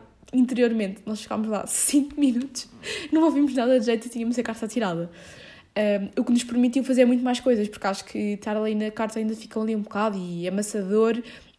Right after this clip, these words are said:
e acabam por não conseguir fazer tudo o que queriam por causa, acabaram por não conseguir fazer tudo o que queriam por causa desse tempo que perderam ali. E há, outra cena engraçada. Ahm, epá, eu fiz tantas coisas e eu senti que não fiz tudo aquilo que dava para fazer, isso é que é o mais engraçado.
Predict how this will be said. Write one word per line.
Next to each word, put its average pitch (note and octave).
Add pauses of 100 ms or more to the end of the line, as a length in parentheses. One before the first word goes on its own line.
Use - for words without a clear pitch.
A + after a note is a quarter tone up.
e B3
acabam B3
por B3
não A#3+
conseguir B3+
fazer A#3+
tudo A#3
o A#3
que -
queriam A#3
por A#3+
causa, A#3 (140)
acabaram A#3+
por A#3+
não A#3+
conseguir A#3+
fazer G#3+
tudo G#3
o G#3+
que G#3
queriam A3+
por A#3
causa A3+
desse A3+
tempo A3+
que -
perderam A3
ali. G3 (760)
E G#3+
há, -
outra F#3+
cena G#3
engraçada. F#3+ (1200)
Ahm, C4+
epá, A3+
eu A#3
fiz B3
tantas A3
coisas G3
e C4+
eu C4+
senti D4+
que D#4
não D4
fiz C#4+
tudo C4+
aquilo C4
que C4
dava A#3+
para A#3+
fazer, A#3
isso G3+
é G#3
que G#3+
é G#3+
o G#3
mais G#3+
engraçado. G3+